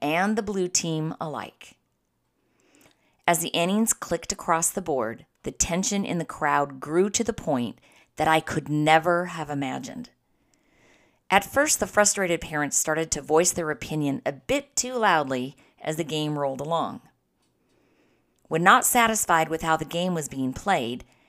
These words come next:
they started yelling at their kids, which is never okay in my book. This escalated to turning their fury towards the officials. And then the red and blue collided.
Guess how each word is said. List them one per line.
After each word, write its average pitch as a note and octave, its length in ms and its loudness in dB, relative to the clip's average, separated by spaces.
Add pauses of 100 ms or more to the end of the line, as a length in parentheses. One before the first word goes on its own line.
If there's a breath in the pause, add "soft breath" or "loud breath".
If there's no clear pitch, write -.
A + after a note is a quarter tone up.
(200 soft breath)
they G#3 120 2
started G#3 380 6
yelling F3+ 340 2
at D#3 100 -2
their C#3 80 -6
kids, - 580 -4 (760)
which E3 180 -2
is E3 200 2
never F3 540 6
okay E3 460 -2
in B2+ 100 -6
my C3+ 180 -6
book. - 320 -12 (1080)
This A#3 500 6
escalated G#3+ 840 4
to - 100 -2
turning F#3 460 0
their F#3+ 120 0
fury C#3+ 480 -2
towards C#3 440 -4
the C3+ 160 -6
officials. - 720 -6 (720)
And D3 180 2
then D3 480 2 (720)
the C3+ 200 -4
red D#3 500 2
and G3+ 160 0
blue C3+ 460 -6 (140)
collided. A#2 640 -6